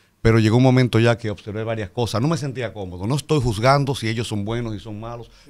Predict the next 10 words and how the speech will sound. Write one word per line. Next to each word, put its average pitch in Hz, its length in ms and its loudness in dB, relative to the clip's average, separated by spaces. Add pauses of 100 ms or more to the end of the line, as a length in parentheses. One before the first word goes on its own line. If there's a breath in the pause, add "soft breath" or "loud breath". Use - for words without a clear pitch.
pero 131 280 2
yo 120 180 2
no 151 80 2
tenía 123 260 2
el 117 60 0
mismo 123 240 -4
lenguaje. 95 340 -12 (480)
No 120 140 0
me 156 100 4
sentía, 139 560 -2